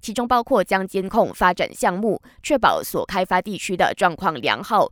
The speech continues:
排水系统也得到适当维护。下个月开始，消整局也将冻结水灾黑区百分之八十消整员的休假，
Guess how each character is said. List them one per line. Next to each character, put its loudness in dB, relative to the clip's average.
排 -4
水 -4
系 -8
统 -6
也 -4
得 -2
到 4
适 -4
当 2
维 -6
护。 -4
下 0
个 -4
月 0
开 -2
始， -4
消 2
整 -4
局 -10
也 -6
将 -4
冻 -4
结 -2
水 -4
灾 0
黑 -4
区 -6
百 0
分 -6
之 -2
八 2
十 -6
消 0
整 -8
员 -4
的 0
休 -4
假， 4